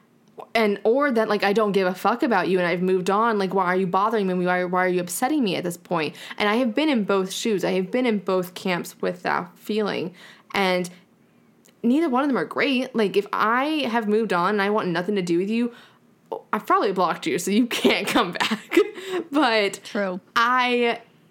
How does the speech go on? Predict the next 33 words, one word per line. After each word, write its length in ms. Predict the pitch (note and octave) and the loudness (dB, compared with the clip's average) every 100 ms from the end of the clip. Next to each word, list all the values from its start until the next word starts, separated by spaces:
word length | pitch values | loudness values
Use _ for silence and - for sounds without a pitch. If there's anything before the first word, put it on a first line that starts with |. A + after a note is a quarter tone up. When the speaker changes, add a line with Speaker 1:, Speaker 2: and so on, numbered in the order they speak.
| _ _ _ _ _ - | _ _ _ _ _ -4
Speaker 1:
don't 320 | C4+ C4 D#4+ | 2 4 4
disturb 380 | E4+ - C4+ A#3+ | 0 0 0 2
my 100 | G3+ | 0
peace. 460 | F3+ G3 - - - | -2 -4 -4 -6 -2
I 100 | G#3 | 2
have 160 | A3 A3 | 2 0
created 580 | - B3+ A3+ G#3+ C#4 D4 - | -4 0 2 2 0 -4 -10
such 360 | - - G#3 G#3+ | -8 -2 -2 0
a 60 | A3+ | -2
sanctuary 760 | - F3 F3 B3+ B3+ C4 C#4+ | 0 -2 -2 -4 -2 0 0
without 520 | C4 G#3+ - F3+ F#3 | -2 -4 -2 -2 -2
you. 220 | A#3+ C#4+ C#4 - - | -2 -2 -2 -10 -8
Do 180 | F3+ A3 | -2 0
not 180 | B3 A3+ | 2 0
disturb 320 | G#3 G3 G3+ F#3+ | -2 -2 -2 -2
my 100 | D#3+ | -4
peace. 560 | - A3 - - - _ _ _ _ _ - | -4 -6 -6 -10 -12 _ _ _ _ _ -4
Because, 240 | A3+ B3+ - | -2 -2 0
with 160 | G#3+ | 0
your 120 | G3+ G3 | 2 2
little 160 | G#3+ | 2
games, 360 | A#3 G#3 F#3+ G3 | 2 0 0 -2
because 160 | - | -4
you 60 | F#3+ | -4
think 120 | F#3 | -4
it's 120 | F#3 - | -6 -6
fun 360 | G#3+ G3+ G3+ G3+ - | -2 0 0 -2 -6
and 80 | G3 | -2
you're 100 | F#3 | -2
bored 380 | F3 F3 F3 E3+ | 0 0 0 -2
and 100 | F3+ | -2
you're 120 | E3+ | -4
lonely. 500 | D#3+ D#3 D#3+ F3 E3+ | -4 -4 -4 -6 -8